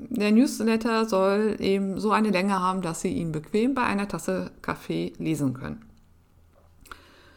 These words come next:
Er wird aktuelle Informationen, Nachrichten und Pressemeldungen, Buchbesprechungen, Filmtipps, Veranstaltungen, Fundsachen aus dem Netz und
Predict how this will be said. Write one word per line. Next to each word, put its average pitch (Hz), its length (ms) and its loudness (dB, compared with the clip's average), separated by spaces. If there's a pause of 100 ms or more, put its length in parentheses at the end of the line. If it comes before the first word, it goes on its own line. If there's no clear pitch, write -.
(260)
Er 196 140 4
wird 277 480 6
aktuelle 247 420 4
Informationen, 220 880 4
Nachrichten 214 600 2
und 196 180 -4
Pressemeldungen, 180 840 0
Buchbesprechungen, 185 1300 -2
Filmtipps, 220 720 4
Veranstaltungen, 190 1000 0
Fundsachen 202 500 2
aus 151 160 -4
dem 165 140 -4
Netz 202 540 -4
und 202 600 -2